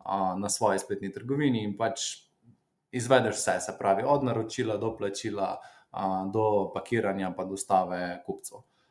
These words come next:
Če si pa marketplace, pa v bistvu združiš več takih spletnih trgovcev na enem mestu, a, in dodatna prednost tega je, da lahko kupec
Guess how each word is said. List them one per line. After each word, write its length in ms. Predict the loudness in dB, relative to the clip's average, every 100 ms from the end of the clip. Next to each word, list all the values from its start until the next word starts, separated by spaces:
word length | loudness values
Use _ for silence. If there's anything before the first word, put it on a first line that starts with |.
| _
Če 120 | -6
si 120 | -2
pa 100 | 2 6
marketplace, 760 | 6 4 -2 0 0 -2 -6
pa 80 | -4
v 120 | -2
bistvu 240 | -2 0 -2
združiš 600 | -2 -2 0 0 -2 0
več 300 | 2 2 0 0
takih 280 | 0 -2 -6
spletnih 380 | -4 -6 -6 -8
trgovcev 500 | -4 -2 -2 -4 -4
na 120 | -2
enem 200 | 0 0
mestu, 400 | -2 -4 -4 -6 -8 _ _ _ _
a, 400 | -2 0 2 0 -2
in 120 | -2
dodatna 640 | 0 8 12 12 10 4 -2
prednost 460 | 0 -2 -2 -6 -6
tega 260 | -4 0 0
je, 40 | 0
da 100 | 2
lahko 340 | 0 0 -8 -6
kupec 420 | -6 -4 -4